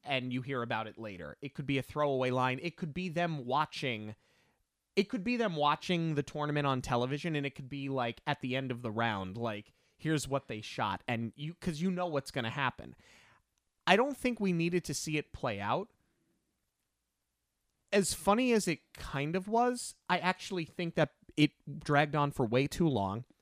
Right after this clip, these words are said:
I think it killed the pace of the movie, and I think because we saw so much of the failure, it took away from some of the comedy that was good in the scene that preceded it.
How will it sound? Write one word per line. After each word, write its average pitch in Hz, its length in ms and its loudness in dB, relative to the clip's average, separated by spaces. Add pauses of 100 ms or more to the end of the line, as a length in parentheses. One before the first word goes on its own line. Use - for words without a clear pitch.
I 139 40 -10
think 151 180 -4
it 135 120 -8
killed 175 240 -6
the 156 60 -8
pace 147 300 -6
of 131 120 -4
the 117 60 -2
movie, 135 440 2
and 147 140 2
I 143 60 2
think 175 360 -2
because 139 480 0
we 165 140 -8
saw 151 320 -2
so 143 340 0
much 135 360 -2
of 135 200 2
the 131 120 8
failure, 151 640 4 (560)
it 175 200 0
took - 260 4
away 170 320 2
from 151 280 -4
some 170 260 0
of 147 140 -2
the 135 80 -2
comedy 143 480 0
that 123 180 2
was 127 200 -2
good 147 360 2
in 147 200 0
the 127 100 -2
scene 143 360 -4
that 117 140 -2
preceded 117 640 -2
it. 58 180 -10